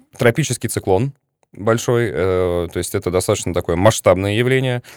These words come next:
которое зарождается в океане и потом передвигается на, соответственно, на материк.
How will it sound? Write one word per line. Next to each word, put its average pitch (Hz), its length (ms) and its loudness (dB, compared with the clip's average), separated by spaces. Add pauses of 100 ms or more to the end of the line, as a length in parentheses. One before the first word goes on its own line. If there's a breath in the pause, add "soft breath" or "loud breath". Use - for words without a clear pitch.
которое 139 240 4
зарождается 110 580 2
в 92 100 -2
океане 147 540 -2
и 143 80 -2
потом 117 380 0
передвигается 98 580 0
на, 85 480 -2
соответственно, 95 400 -4
на 92 60 0
материк. 95 420 -4